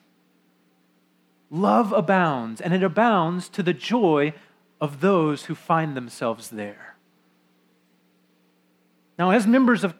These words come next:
of God's family, we're called not only to experience love from God, but to extend that love to others, right? That's what we see in verse sixteen. It's better to be with the Lord in God's presence, loving him and to have little.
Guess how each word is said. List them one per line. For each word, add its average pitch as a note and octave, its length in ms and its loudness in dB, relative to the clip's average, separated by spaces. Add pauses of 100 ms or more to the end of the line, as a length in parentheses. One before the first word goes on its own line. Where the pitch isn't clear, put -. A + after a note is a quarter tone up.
(180)
of F3 100 0
God's G3 280 2
family, G3 420 2
we're F3 200 2
called G3+ 380 0
not F#3+ 160 4
only G#3+ 200 2
to - 140 -2
experience G#3 680 2
love F3 240 2
from A3 380 2
God, C#3+ 380 2 (500)
but G#3+ 160 4
to A3+ 120 2
extend B3+ 640 2
that G#3 280 4
love G#3+ 200 4
to A3 120 2
others, F#3+ 460 2
right? F#3 180 4
That's G#3+ 200 4
what G#3+ 100 2
we G#3+ 100 2
see A3 360 0 (120)
in G3 160 2
verse G#3 220 4
sixteen. G#3 680 0 (160)
It's F#3+ 140 2
better A3+ 240 2
to G#3 80 4
be F#3+ 160 2
with A3+ 320 2
the B3+ 100 0
Lord G3 300 4
in C4+ 240 2
God's B3 240 4
presence, F3+ 400 0
loving A3+ 380 2
him F#3+ 240 4
and F#3+ 100 2
to F3 80 4
have F3 240 2
little. G3 420 2